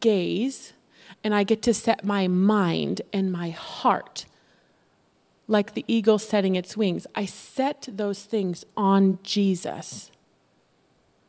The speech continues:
And then I bow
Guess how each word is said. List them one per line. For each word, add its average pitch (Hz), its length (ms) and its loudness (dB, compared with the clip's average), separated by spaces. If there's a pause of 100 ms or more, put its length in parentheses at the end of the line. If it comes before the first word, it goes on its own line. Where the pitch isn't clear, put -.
(2500)
And 196 220 4
then 185 160 2
I 170 160 0
bow - 560 -8